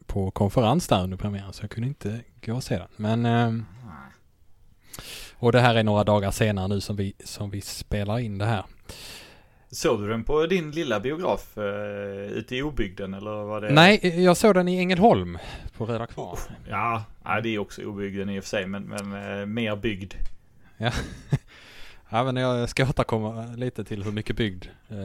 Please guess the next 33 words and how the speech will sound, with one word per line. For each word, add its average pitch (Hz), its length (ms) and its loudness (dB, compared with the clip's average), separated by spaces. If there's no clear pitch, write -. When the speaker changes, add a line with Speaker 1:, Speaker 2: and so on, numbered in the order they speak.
Speaker 1:
det 101 80 -2
var 110 180 4
egentligen 110 280 0
där 98 100 -2
sen. 98 260 -6
Men, 123 200 2
Speaker 2:
<laughs> - 0 -
Okej. 127 280 2
Speaker 1:
eh, - 840 -2
<laughs> - 0 -
om, 156 400 0
eh, 147 340 2
vi, 160 200 -4
vi 170 140 4
kommer 185 140 6
att - 80 2
prata 190 180 4
lite 185 180 4
om 156 60 2
det 147 80 2
nu, 127 260 0
lite 139 220 -2
s-, - 400 -6
l-, 143 280 -4
försöka 139 440 2
hålla 123 160 4
oss - 160 -2
hyfsat - 420 0
spoilerfria 131 640 4
här 113 140 2
till 110 180 -2
en 107 120 -4
början, 120 640 4